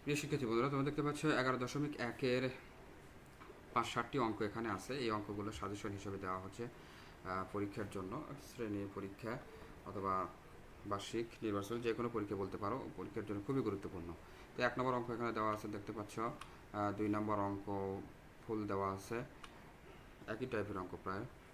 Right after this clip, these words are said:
খুব সুন্দর করে অঙ্কগুলো দেখে নেবে ইনশাআল্লাহ। চার নম্বর অঙ্ক, চার নম্বর অঙ্ক আছে এখানে, আহ, চার নম্বর অঙ্ক, এগুলো স্কিপ করে করে সুন্দর করে দেখে নিবা। এদিকে পাঁচ নম্বর অঙ্ক দেখতে পাচ্ছ, ছয় নম্বর অঙ্ক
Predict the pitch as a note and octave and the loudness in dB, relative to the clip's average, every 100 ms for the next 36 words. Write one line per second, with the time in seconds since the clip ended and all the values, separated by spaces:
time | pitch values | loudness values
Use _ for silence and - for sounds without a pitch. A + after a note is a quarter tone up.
0 | - C3 C3 B2 A#2 G#2+ G#2+ G#2 G2+ G2+ | -10 -6 0 2 2 2 2 2 2 0
1 | G2 G2+ G2 F#2 F2+ - F2 E2 D#2+ - | 0 -2 -2 -2 -2 -4 -4 -4 -6 -10
2 | - - - - - A2 G#2+ G#2+ G#2+ G2+ | -16 -16 -16 -16 -4 0 2 2 2 2
3 | G2 G#2+ A2 B2+ - - - - - - | 0 -2 -2 -2 -8 -18 -18 -18 -18 -18
4 | - - - - - - - - - - | -18 -16 -16 -18 -18 -18 -18 -18 -18 -16
5 | - - - - - A2+ G#2 G#2 G2+ G2 | -16 -16 -16 -16 -12 -2 2 4 4 2
6 | G2 G2 G2 F#2+ G2 G2+ G#2 - - - | 0 -2 -2 -4 -2 0 -2 -4 -14 -16
7 | - - - - - - G2+ F#2+ F#2 - | -16 -16 -16 -18 -16 -10 -4 -4 -4 -8
8 | - - G#2 G#2 G2+ G2+ G2 G2+ A2+ C3 | -12 -8 -2 0 2 2 0 0 0 0
9 | - C3+ C#3 C3 C#3 C#3 G2+ - - - | 0 0 2 0 2 0 0 -6 -16 -18
10 | - - A2+ A2 A2+ G#2 G#2 A#2 A2 G#2+ | -12 -2 0 2 2 2 0 2 2 2
11 | B2 - - - - - - - A2 G#2+ | 0 -2 -6 -8 -10 -14 -16 -10 -4 -2
12 | A2+ A2+ A#2 - A#2 A2+ A2 G#2 G#2+ G#2 | 0 4 4 4 2 4 2 2 0 -2
13 | G2+ G2+ G2+ - G#2+ A#2+ - - - - | -2 -2 -2 0 0 0 -6 -16 -16 -16
14 | - - G#2 A2 G#2+ G#2+ G#2 G2+ G2 G#2 | -14 -10 -4 2 2 4 4 4 2 0
15 | G#2+ | 0